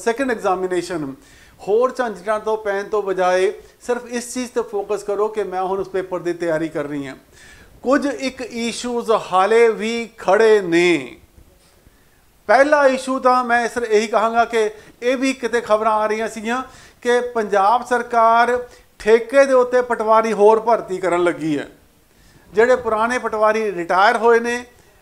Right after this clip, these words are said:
ਇਸ ਤਰ੍ਹਾਂ ਦੀ ਵੀ ਖਬਰਾਂ ਸੋਸ਼ਲ ਮੀਡੀਆ ਦੇ ਵਿੱਚ ਨੇ। ਮੇਰੇ ਕੋਲ ਕੋਈ ਐਗਜ਼ੈਕਟ ਇਨਫਰਮੇਸ਼ਨ ਨਹੀਂ, ਪਰ ਜੇ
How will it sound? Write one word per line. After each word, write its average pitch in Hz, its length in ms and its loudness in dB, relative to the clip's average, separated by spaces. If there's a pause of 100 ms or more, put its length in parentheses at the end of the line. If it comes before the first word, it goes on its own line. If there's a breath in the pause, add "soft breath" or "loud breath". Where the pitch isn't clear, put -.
(320 soft breath)
ਇਸ 226 80 -2
ਤਰ੍ਹਾਂ 294 280 -2
ਦੀ 254 300 -4
ਵੀ 262 240 -2
ਖਬਰਾਂ 214 580 -2 (320 soft breath)
ਸੋਸ਼ਲ 240 480 0
ਮੀਡੀਆ 240 400 -2
ਦੇ 220 100 2
ਵਿੱਚ 208 240 2
ਨੇ। 214 320 -4 (260 loud breath)
ਮੇਰੇ 208 300 2
ਕੋਲ 262 220 0
ਕੋਈ 254 260 0
ਐਗਜ਼ੈਕਟ 202 540 -2
ਇਨਫਰਮੇਸ਼ਨ 240 600 -2
ਨਹੀਂ, 202 320 -4 (560 soft breath)
ਪਰ 233 180 2
ਜੇ 190 420 4